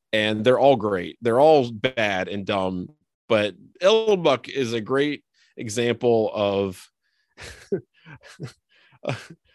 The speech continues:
a solution to a problem that didn't need to really be solved.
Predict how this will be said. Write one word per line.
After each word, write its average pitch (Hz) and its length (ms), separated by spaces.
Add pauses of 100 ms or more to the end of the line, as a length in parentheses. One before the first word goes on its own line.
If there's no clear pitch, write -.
(140)
a 135 140
solution 190 640
to 170 140
a 131 100
problem 127 760 (300)
that 107 160
didn't 123 280
need 120 220
to 113 80
really 110 280
be 107 160
solved. 110 600